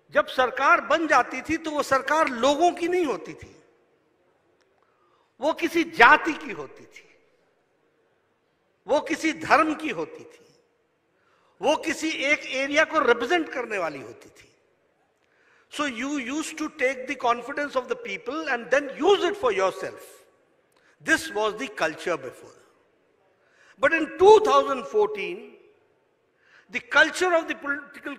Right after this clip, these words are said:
culture of the country changed and it became a politics of report card, performance, accountability, delivery,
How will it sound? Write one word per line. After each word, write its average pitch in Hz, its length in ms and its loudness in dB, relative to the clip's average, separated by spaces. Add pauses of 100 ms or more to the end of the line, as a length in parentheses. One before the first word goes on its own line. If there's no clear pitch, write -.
culture 233 320 -2
of 240 80 -8
the 226 160 -10
country 190 380 -8
changed 180 540 -8 (880)
and 330 480 2 (960)
it 302 200 -8
became 339 500 -2
a 302 140 -2 (160)
politics 277 520 0
of 339 140 6 (500)
report 370 560 4
card, 147 280 -4 (1160)
performance, 294 760 2 (1500)
accountability, 294 920 -2 (1600)
delivery, 294 580 0